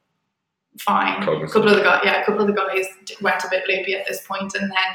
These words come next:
Speaker 1: they put you back in the water, and it's just so repetitive. You get into the water, they take you out, you go check your eyes, go back into the water, and then they do a lot of stuff like go make a sand cookie, get into the water, sand cookie into the water. Then we had our food, and then they did a lot of, um, sandbag drills. So there was a,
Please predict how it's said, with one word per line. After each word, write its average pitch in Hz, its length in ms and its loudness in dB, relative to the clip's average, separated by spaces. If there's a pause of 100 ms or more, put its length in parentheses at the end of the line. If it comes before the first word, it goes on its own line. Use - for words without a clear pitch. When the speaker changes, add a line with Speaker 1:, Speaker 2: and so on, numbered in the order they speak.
Speaker 1:
they 196 60 -8
put 202 180 -8
you 208 60 -8
back 196 240 2
in 190 140 -10
the 190 60 -20
water, 185 180 2
and - 160 -4
it's - 100 -6
just - 220 -2
so 196 180 4
repetitive. - 500 -2
You - 60 -16
get 202 180 0
into 196 240 -4
the 185 80 -16
water, 185 280 -6
they 180 120 -6
take - 200 -10
you - 120 -12
out, 196 220 2 (580)
you 175 120 -4
go 180 160 4
check 185 240 2
your 185 120 2
eyes, 180 200 6
go - 160 -2
back - 200 2
into - 160 -8
the 185 120 -12
water, 185 280 2
and 202 80 2
then 196 160 2
they 190 140 2
do 190 160 0
a - 20 2
lot 190 120 6
of 190 60 2
stuff 185 260 0
like 190 200 -6
go 190 140 2
make 185 160 -2
a 185 40 -10
sand 185 180 2 (120)
cookie, - 300 -12
get - 180 -2
into 185 220 -6
the 175 80 -10
water, 185 240 4 (300)
sand 185 220 2 (140)
cookie - 200 -10
into 185 180 -10
the 185 60 -8
water. 190 220 2 (460)
Then 190 120 0
we 196 60 0
had 185 140 2
our 185 120 0
food, 190 320 2
and 185 100 -2
then 190 140 -4
they 190 80 -8
did 196 100 0
a 190 100 2
lot 185 240 4
of, 185 120 0
um, 185 480 -6
sandbag 190 540 0 (600)
drills. 190 380 0
So 196 80 -2
there 185 100 0
was 185 140 0
a, 190 180 -10